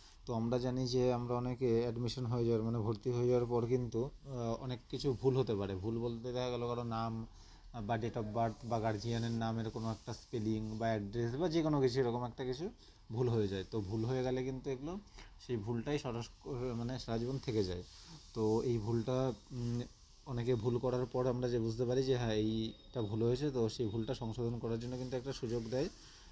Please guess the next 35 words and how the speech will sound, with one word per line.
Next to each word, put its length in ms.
আহ, 240
তো 60
প্রতি 220
বছরই 320
সেই 160
সুযোগটা 380
কিন্তু 340
এখন 260
দিয়েছে। 340
তো 160
ক 100
তারিখ 200
পর-, 220
থেকে 200
কত 220
তারিখ 240
পর্যন্ত, 340
সেটা 260
আমরা 160
দেখে 220
নেব। 220
তো 80
আমরা 140
নোটিশটা 420
ডাউনলোড 380
করি, 240
নোটিশটা 340
ডাউনলোড 400
করে 120
আমরা 200
দেখে 200
নিই 140
কী 200
বলা 200
হয়েছে। 340